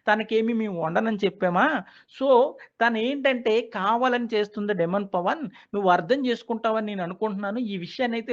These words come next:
లాగ్ చేయకుండా ఇంతటితో వదిలేయని" అయితే డెమన్ పవన్‌కి తనూజ అయితే ఇచ్చుకుంది. మార్నింగ్ నుంచి లైవ్‌లో జరిగిన గొడవలో సంజన తప్ప లేదా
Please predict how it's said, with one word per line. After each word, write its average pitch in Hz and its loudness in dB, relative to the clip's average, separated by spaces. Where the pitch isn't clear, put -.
లాగ్ 196 4
చేయకుండా 226 -2
ఇంతటితో 214 0
వదిలేయని" 196 0
అయితే 190 -2
డెమన్ 196 -6
పవన్‌కి 208 -8
తనూజ 185 -6
అయితే 196 -6
ఇచ్చుకుంది. 196 -6
మార్నింగ్ 254 4
నుంచి 285 -6
లైవ్‌లో 233 4
జరిగిన 240 2
గొడవలో 220 4
సంజన 214 -2
తప్ప 220 -4
లేదా 226 -2